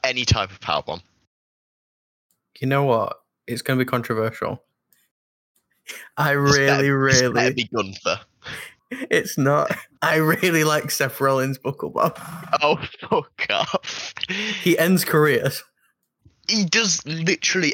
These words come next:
Speaker 1: end careers, but right, if you look at power bombs, there's so many good power bombs. The
Speaker 2: There's so
Speaker 1: jackknife
Speaker 2: many
Speaker 1: is an amazing
Speaker 2: variations.
Speaker 1: power, yeah, there's a lot of variations, but, like, the jackknife's a amazing power bomb.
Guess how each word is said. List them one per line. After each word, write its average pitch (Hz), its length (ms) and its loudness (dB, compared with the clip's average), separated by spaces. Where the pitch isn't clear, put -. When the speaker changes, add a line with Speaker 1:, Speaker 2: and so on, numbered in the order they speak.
Speaker 1:
end 156 280 -6
careers, 127 540 0
but - 160 -10
right, 120 240 2
if 147 140 -2
you 220 180 0
look 214 260 0
at - 120 -2
power 165 300 0
bombs, 101 280 -2
there's 120 120 -2
so 156 320 0
many 160 320 -8
good 147 300 -6
power 127 360 0
bombs. 95 500 -2
The 131 80 0
Speaker 2:
There's 131 80 -2
so 226 100 4
Speaker 1:
jackknife - 20 6
Speaker 2:
many 247 140 6
Speaker 1:
is - 80 2
an 190 120 6
amazing 147 680 2
Speaker 2:
variations. - 100 -20
Speaker 1:
power, 107 180 0
yeah, 107 320 -2
there's 156 180 0
a 185 60 0
lot 220 140 2
of 175 120 -4
variations, 127 760 0
but, 123 120 0
like, 117 260 -2
the 135 80 -8
jackknife's 120 880 -2
a 120 100 -2
amazing 127 760 -4
power 87 400 0
bomb. 69 280 -2